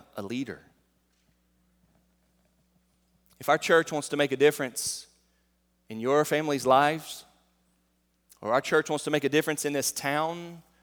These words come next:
or wherever we want to make a difference, it will only be because we care about what God cares about.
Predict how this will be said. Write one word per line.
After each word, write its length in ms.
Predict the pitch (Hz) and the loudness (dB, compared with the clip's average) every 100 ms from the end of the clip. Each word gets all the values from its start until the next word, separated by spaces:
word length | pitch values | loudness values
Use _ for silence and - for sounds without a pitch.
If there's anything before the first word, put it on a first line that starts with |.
| _ _ _ _ - | _ _ _ _ 2
or 340 | 160 202 196 - _ _ | 4 4 -2 -18 _ _
wherever 480 | 131 147 190 226 220 | 0 6 8 8 6
we 120 | 135 | 2
want 180 | 135 127 | 0 -2
to 60 | 120 | -6
make 160 | 110 | -8
a 40 | 107 | -8
difference, 580 | 101 - _ - - _ _ _ _ _ _ _ _ - | -10 -12 _ -20 -20 _ _ _ _ _ _ _ _ -10
it 80 | 151 | -2
will 100 | 143 | 2
only 300 | 180 170 117 | 2 2 0
be 200 | 143 147 | 0 0
because 280 | 117 123 | -4 -10
we 60 | 107 | -12
care 260 | - 143 131 | -8 -4 -2
about 260 | 104 98 | -4 -4
what 140 | 107 104 | -8 -6
God 260 | 107 110 | -6 -6
cares 280 | - 131 107 | -8 -10 -10
about. 280 | 85 85 | -14 -16